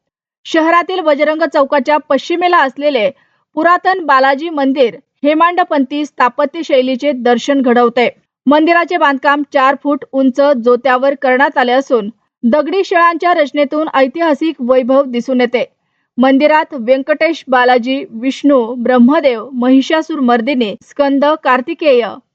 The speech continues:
व गणेश अशा अनेक देवतांच्या पाषाण मूर्ती स्थापित आहेत. दरवर्षीप्रमाणे याही वर्षी दसरा महोत्सव दहा दिवस साजरा केला जाणार असून नित्यनेमानं सकाळ सायंकाळ पूजा, महाआरती पार पडणार आहे.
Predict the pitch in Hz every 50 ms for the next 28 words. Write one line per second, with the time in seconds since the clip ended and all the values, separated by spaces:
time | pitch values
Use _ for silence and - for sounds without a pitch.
0 | _ 240 262 285 254 262 277 294 311 262 214 226 - - _ _ _ _ _ _
1 | - 277 294 - 330 330 - - - 285 330 349 294 254 262 254 254 240 - 247
2 | 247 240 277 277 277 285 - _ 254 254 262 - 302 302 320 330 285 247 240 233
3 | - 247 262 262 - _ 254 226 - 247 233 247 240 254 233 262 262 247 - _
4 | _ _ _ _ _ _ - 247 233 302 311 320 339 359 370 349 - 403 - -
5 | 349 330 330 330 330 359 370 339 330 294 311 302 294 359 349 349 320 311 - 339
6 | 339 277 269 269 269 - 311 320 339 330 320 302 294 285 - 320 302 311 269 262
7 | 240 254 240 254 320 320 302 285 262 277 294 277 - 294 254 247 240 262 285 302
8 | 285 - 269 254 254 254 247 254 247 247 247 254 277 285 - 269 233 208 196 -
9 | _ _ _ _ _ _ _ - 254 285 294 - - 339 339 339 339 320 330 320
10 | 311 330 339 330 - 330 277 - 294 302 330 320 - 302 285 285 277 254 294 277
11 | 285 277 - 262 269 262 262 269 233 220 226 233 233 262 254 247 302 339 320 285
12 | 262 - 254 262 269 - - 269 262 269 277 269 - 277 240 240 240 240 247 247
13 | 247 262 262 247